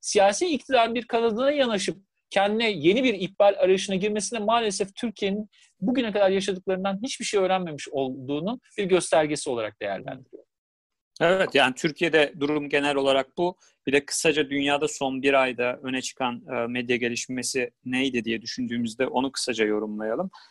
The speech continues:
Speaker 2: Aslında iki tane konu vardı, büyük konu vardı. Birincisi giderek büyüyen Facebook'a yönelik,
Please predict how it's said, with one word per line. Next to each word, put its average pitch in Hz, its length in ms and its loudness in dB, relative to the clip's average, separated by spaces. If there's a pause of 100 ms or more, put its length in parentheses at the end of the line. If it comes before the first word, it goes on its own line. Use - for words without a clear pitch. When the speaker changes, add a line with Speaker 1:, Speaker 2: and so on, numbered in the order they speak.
(180)
Speaker 2:
Aslında 143 360 2
iki - 220 -8
tane 127 540 2
konu 127 300 0
vardı, 110 340 0
büyük 117 260 -4
konu 110 260 -6
vardı. 113 360 -2
Birincisi 135 680 -4
giderek 135 380 2
büyüyen 127 360 2
Facebook'a 135 440 0
yönelik, 123 380 -2